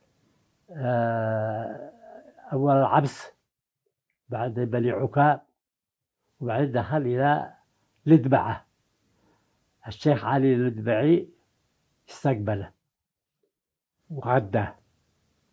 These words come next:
وعشاه، والدبعة مجموعة من ع-، من لدبعة. لدبعة هذه قبيلة صغيرة لكنها قبيلة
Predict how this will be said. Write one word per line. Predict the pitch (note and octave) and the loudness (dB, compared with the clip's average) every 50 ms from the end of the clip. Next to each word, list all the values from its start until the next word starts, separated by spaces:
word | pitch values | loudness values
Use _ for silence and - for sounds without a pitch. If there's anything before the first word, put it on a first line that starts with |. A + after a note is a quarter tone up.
| _ - | _ -8
وعشاه، | C3+ A#2 - C#3 C#3 - - - C#3 C#3+ D3+ D#3 C3+ - - _ _ _ _ _ _ _ _ _ _ _ _ _ _ _ - | -6 -4 -2 -2 -2 -2 0 2 2 4 4 2 0 -4 -12 _ _ _ _ _ _ _ _ _ _ _ _ _ _ _ -10
والدبعة | C3+ A2 G#2+ B2+ B2+ A#2+ B2+ A#2+ C3+ C3+ A#2 A2+ | -8 -4 -2 -2 0 2 4 4 4 4 2 0
مجموعة | C3+ A#2+ A2 A2+ A#2+ A#2+ B2 A2 A#2+ D3 | -2 -2 0 0 0 0 2 2 2 2
من | D3 A#2+ B2 A#2 A#2+ | 2 0 -2 -2 -4
ع-، | B2 - C3 C3+ - B3+ | -4 -6 -8 -8 -8 -8
من | D3+ B2 B2+ B2 B2 B2 C#3 C#3 C3 C3+ | -6 -4 -4 -4 -4 -8 -12 -12 -6 -2
لدبعة. | C3+ C#3+ B2 A2+ A2 G2+ G2+ A2+ G#2+ - _ _ _ _ _ _ _ _ _ _ - | 0 0 0 0 -2 -4 -4 -4 -8 -12 _ _ _ _ _ _ _ _ _ _ -10
لدبعة | - B2 A#2 C3 C3+ B2 B2 B2 | -10 -8 -2 0 2 2 2 2
هذه | C3+ B2+ C3 A#2+ | 0 0 -2 -4
قبيلة | - C#3 C3+ C3 C3+ C3 C3 C#3 | -2 -2 0 2 2 2 2 0
صغيرة | B2+ - - C3 A2+ B2 C3+ C#3 C#3 D3+ D3 C3+ C3 | -2 -2 -4 -4 -2 0 0 2 2 2 2 2 0
لكنها | A2+ - C3 B2 B2 A#2 C3 C3 A#2 B2+ | 0 -2 -6 -4 -4 -2 -2 -2 -2 -2
قبيلة | B2+ B2 C#3 C#3 C#3 C#3+ C3+ - | -2 0 0 0 2 0 -2 -4